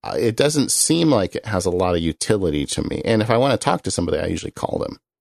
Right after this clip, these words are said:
you know. Uh, but I asked my kids about it, and they're not sure either. <laughs> So I'm very curious to see what,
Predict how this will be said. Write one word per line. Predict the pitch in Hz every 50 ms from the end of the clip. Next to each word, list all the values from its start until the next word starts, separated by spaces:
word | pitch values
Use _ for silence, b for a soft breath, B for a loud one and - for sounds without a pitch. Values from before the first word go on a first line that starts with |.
| _ _ -
you | - -
know. | - - _ B B B B B B B B B -
Uh, | 98 90 87 82 76 - -
but | 117 110 110 123 117 110 - _ - -
I | - 110 123
asked | 135 143 -
my | 135 113
kids | - - 92 - -
about | 101 76 71 73
it, | 76 -
and | 90 90
they're | 82 82
not | 78 - - -
sure | - - 90 85 80
either. | 80 73 - - - - -
<laughs> | -
So | - - - - - 101 87 107 - B 101 107 139 156 B
I'm | 123 127
very | 151 151 160
curious | - - 131 123 113 104 -
to | 101
see | - - 101 95
what, | 92 90 85 82 87 82 -